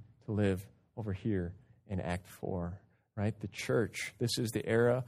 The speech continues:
of the church, God's people. We're the body of Christ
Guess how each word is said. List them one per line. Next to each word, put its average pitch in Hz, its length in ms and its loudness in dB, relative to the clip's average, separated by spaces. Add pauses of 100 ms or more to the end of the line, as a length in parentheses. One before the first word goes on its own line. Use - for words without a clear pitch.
(160)
of 104 260 2 (100)
the 117 80 -2
church, - 460 0
God's 98 260 0
people. 110 500 -4 (500)
We're 117 80 0
the 104 80 2
body 110 420 6
of 104 100 -2
Christ - 680 -6